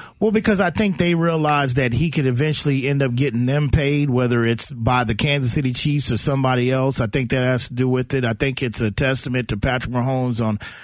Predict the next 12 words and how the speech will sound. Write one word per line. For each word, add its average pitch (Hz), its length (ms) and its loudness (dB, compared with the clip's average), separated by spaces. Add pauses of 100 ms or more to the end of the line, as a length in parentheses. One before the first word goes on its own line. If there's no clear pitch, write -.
(160)
how 127 200 2
good 131 240 0
of 120 120 0
a - 40 0
down-to-earth 127 800 0
guy 123 520 -2 (280)
he 135 280 0
is 127 400 0
in 120 160 -2
regards 117 580 0
to, 110 640 0
um, 98 560 0